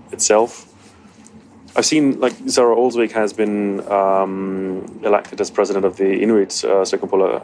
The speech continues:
uh, Council just recently, and she had a very, very strong message on the, um, Arctic Circle, um, Assembly, where she was just saying that no decision in the Arctic should be made without Indigenous people.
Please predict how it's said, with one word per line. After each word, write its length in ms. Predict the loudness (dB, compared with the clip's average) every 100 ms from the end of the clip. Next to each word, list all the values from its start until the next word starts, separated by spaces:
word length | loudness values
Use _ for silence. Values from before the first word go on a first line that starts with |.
| -6
uh, 140 | -6
Council 360 | -2 -2 0 -4
just 220 | -4 -4
recently, 400 | -4 -2 -4 -2
and 240 | -4 -8 -12 -20 -20 -2
she 140 | 2
had 60 | 4
a 40 |
very, 220 | 4 4
very 140 | 2 0
strong 540 | 0 0 2 0 -4 -8
message 540 | -6 -2 -2 -2 -4 -4
on 160 | -4
the, 340 | 0 0 0 -2 -4 -2
um, 400 | 0 0 -4 -6
Arctic 280 | -6 -6 -2
Circle, 580 | 0 0 -4 -6 -2
um, 300 | 0 0 -2
Assembly, 460 | -2 -2 -2 -2 -4 -12 -20 -20 -6
where 120 | -2 0
she 260 | -2 -6 -4
was 200 | 0 0
just 140 | 0 0
saying 280 | 2 2
that 240 | 0 -2 -8 _ -4
no 200 | -2 0
decision 600 | 0 -2 -2 -6 -10 -14 -20 -20 -20 _ -2
in 200 | 0 2
the 100 | 2
Arctic 400 | 0 -2 -12 -6
should 180 | -6 -2
be 80 |
made 300 | 0 0 0
without 340 | -2 0 0 -2
Indigenous 380 | -8 -6 -6 -4
people. 480 | -6 -2 -2 -2